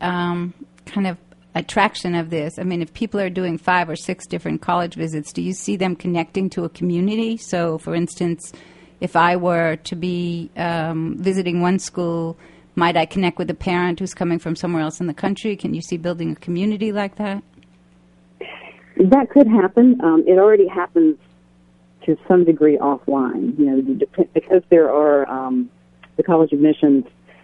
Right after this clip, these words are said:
Speaker 2: uh, process is cyclical, there are certain windows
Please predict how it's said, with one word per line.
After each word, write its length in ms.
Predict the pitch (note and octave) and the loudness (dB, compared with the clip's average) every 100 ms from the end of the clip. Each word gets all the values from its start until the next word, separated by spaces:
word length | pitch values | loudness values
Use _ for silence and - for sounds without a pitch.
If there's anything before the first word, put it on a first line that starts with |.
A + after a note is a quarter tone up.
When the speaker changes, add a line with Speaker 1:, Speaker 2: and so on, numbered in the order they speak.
| _ - | _ -8
Speaker 2:
uh, 200 | C#3 C3 | -4 -2
process 480 | A#2 E3 D3+ - C#3+ - | -2 -2 0 4 2 2
is 180 | - B2+ - | -4 -2 4
cyclical, 460 | G3+ F3+ C#3+ C#3 C3+ | 4 6 4 4 6
there 180 | D3 C#3 | 6 4
are 100 | C3+ | 2
certain 380 | - E3+ C#3+ C#3 | 4 4 4 4
windows 540 | D3+ E3 D3+ B2+ B2+ | 6 6 6 4 2